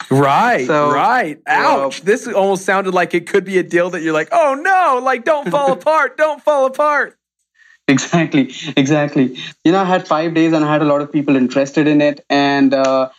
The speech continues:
Speaker 2: at this time, I was, uh, I was able to convince the seller that, "Hey, uh, you know what, let me go take a look at the property."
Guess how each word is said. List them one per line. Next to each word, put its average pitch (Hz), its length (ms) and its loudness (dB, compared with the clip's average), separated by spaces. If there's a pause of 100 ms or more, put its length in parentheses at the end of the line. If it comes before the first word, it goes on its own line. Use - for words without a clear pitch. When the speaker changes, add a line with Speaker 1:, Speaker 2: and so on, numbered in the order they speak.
(100)
Speaker 2:
at 127 160 -2
this 170 180 0
time, 156 240 0
I 139 200 -2
was, 139 340 -4 (140)
uh, 143 320 4
I - 40 2
was 139 160 -4
able 143 220 2
to 151 80 -4
convince 143 320 2
the 139 120 -2
seller 139 380 0 (280)
that, 127 200 0
"Hey, 135 300 2
uh, 127 300 0
you 120 160 0
know 135 140 2
what, 135 180 -2
let 123 100 -2
me 135 80 2
go 135 160 -2
take 135 260 -4
a 131 60 0
look 127 160 0
at 131 60 -2
the 120 80 -10
property." 143 540 -2